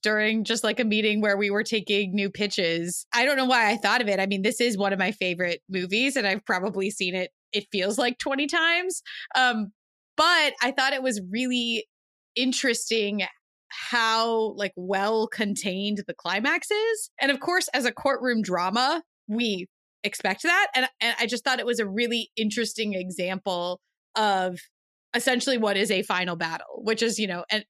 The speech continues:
how we ended up talking, what sort of the framework we use to talk about it in the video.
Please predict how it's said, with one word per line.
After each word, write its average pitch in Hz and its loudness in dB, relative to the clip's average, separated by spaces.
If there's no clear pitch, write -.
how 220 0
we 214 2
ended 190 -2
up 185 -6
talking, 180 -2
what 185 -2
sort 294 0
of 233 0
the 214 -4
framework 233 2
we 208 0
use 185 -4
to 196 -6
talk 165 -4
about 156 -4
it 151 -6
in 156 -6
the 165 -10
video. - -12